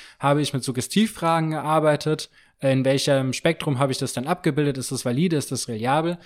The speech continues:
Ähm, und das einfach mal anordnen. Anstattdessen werden diese dreiunddreißig Prozent genommen. Äh, sie werden dafür verwendet, um, äh, Klicks zu generieren oder Leserinnenschaft zu generieren.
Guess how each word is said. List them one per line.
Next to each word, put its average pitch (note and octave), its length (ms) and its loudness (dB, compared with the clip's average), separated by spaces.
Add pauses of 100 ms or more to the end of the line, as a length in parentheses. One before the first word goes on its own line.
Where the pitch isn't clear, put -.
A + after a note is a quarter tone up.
(420)
Ähm, C#3 200 0
und D3 140 -2
das D3 160 2
einfach C#3+ 300 -2
mal C3 160 -2
anordnen. E3+ 760 0 (140)
Anstattdessen D3 840 0
werden C#3 220 4
diese C3+ 220 0
dreiunddreißig C3 720 0
Prozent D#3+ 400 -2
genommen. D3+ 420 0 (180)
Äh, C3 200 -4
sie A#2+ 160 -4
werden B2+ 180 0
dafür C3 480 0
verwendet, B2+ 680 0
um, B2+ 380 -2
äh, A#2+ 280 -6
Klicks F3 320 0
zu E3+ 120 -2
generieren D3 540 2
oder A#2+ 400 -4
Leserinnenschaft D#3 800 0
zu D3+ 80 -4
generieren. C3+ 440 0